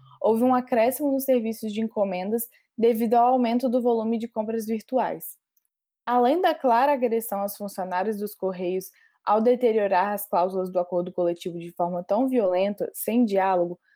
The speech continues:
não só os funcionários, como a empresa em si sofrem uma campanha agressiva de desmonte e descredibilização por parte do governo federal executivo. Isso de forma explícita, baixa e desprovida de conteúdo,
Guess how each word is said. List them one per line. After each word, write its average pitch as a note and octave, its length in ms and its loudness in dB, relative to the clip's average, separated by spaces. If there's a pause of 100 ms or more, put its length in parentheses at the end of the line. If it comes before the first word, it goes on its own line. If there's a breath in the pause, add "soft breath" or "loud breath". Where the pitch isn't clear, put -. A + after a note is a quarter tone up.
(140)
não C4+ 240 2
só C4 240 2
os B3+ 120 -2
funcionários, G#3 680 0
como A3 180 -4
a A3 60 -2
empresa A3+ 420 0
em B3 160 2
si B3+ 340 -2
sofrem A3+ 420 -2
uma A3 160 -2
campanha G#3+ 420 -2
agressiva A#3 680 0
de G#3 160 -6
desmonte A#3+ 680 2 (320 loud breath)
e A#3 60 -2
descredibilização B3 1200 0
por A#3 160 -12
parte A3 320 -4
do A#3 80 -2
governo A3 340 0
federal A3 400 0
executivo. A3 720 -6 (460)
Isso B3 200 0
de B3 140 0
forma B3+ 340 2
explícita, C4 720 -2 (340 loud breath)
baixa A3+ 580 2
e A#3+ 100 -4
desprovida C4+ 600 2
de C4 100 -6
conteúdo, C4 640 0